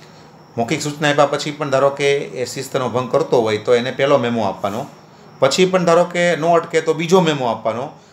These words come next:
અને પછી પણ ન અટકે તો ત્રીજો મેમો આપવાનો. અને ત્રીજો મેમો આપ્યા પછી પણ ધારો કે આ વસ્તુ continue રહે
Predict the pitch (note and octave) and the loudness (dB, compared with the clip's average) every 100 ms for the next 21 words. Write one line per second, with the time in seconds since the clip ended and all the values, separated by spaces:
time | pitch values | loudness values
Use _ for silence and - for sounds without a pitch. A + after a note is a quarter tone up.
0 | _ C#3+ D3 C#3+ D3 G#3 G3+ G3 F3+ E3+ | _ -4 -4 -4 -2 0 2 2 2 0
1 | E3+ E3 D#3+ D#3+ D#3+ E3+ E3 C3 A2+ G2 | 2 0 2 0 2 4 4 2 -2 -4
2 | - F2+ F2 - - - - - D3+ D3+ | -6 -10 -12 -18 -20 -20 -16 -4 -4 -2
3 | C#3+ F3 F#3+ F#3+ F#3+ F#3 F#3 F3+ G#3 G#3 | 2 4 4 4 4 4 2 -2 -4 -6
4 | G#3 F#3 F#3 F#3 F3+ E3+ - F3+ D#3 D#3 | 0 2 2 0 -2 -2 -8 -6 -6 -4
5 | D#3+ D3+ C3+ D#3+ G#2+ | -4 0 4 4 4